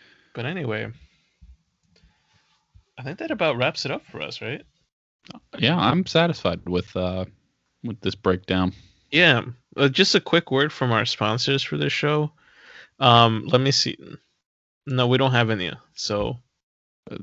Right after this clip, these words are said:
Speaker 2: we're still
Speaker 1: Yeah.
Speaker 2: working on that. Okay, okay, we'll work on that.
Speaker 1: Yeah, we'll work on it.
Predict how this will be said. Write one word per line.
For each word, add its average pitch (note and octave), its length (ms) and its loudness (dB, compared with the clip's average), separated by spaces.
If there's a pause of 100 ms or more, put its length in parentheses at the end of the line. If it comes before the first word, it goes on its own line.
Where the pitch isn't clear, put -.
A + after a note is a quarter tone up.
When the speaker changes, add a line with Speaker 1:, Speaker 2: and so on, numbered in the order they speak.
(120)
Speaker 2:
we're F#2+ 100 2
still F#2+ 200 -2
Speaker 1:
Yeah. F#2 60 4
Speaker 2:
working F#2+ 160 2
on F#2+ 80 2
that. - 120 -4
Okay, A#2 200 6 (180)
okay, A#2+ 180 4
we'll C3+ 260 -2
work A2 200 -2
on D#2+ 80 -4
that. - 160 -4
Speaker 1:
Yeah, B2 180 -12 (140)
we'll C3 160 -6
work A#2 240 -2
on A#2 140 -2
it. G2+ 180 -2